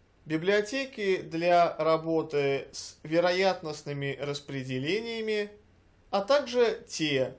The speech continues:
библиотеки, которые перечислены на текущем слайде.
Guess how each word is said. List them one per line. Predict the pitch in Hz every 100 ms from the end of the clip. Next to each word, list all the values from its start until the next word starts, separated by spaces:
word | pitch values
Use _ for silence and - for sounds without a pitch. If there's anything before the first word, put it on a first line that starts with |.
| _
библиотеки, | 131 127 127 131 127 240 269 269 247 - _ -
которые | 220 294 320
перечислены | - 196 156 - 170 190 190 180 175 170
на | 139 135 143 143 _ _ -
текущем | - 214 139 127 - 123 - _
слайде. | - 135 135 117 107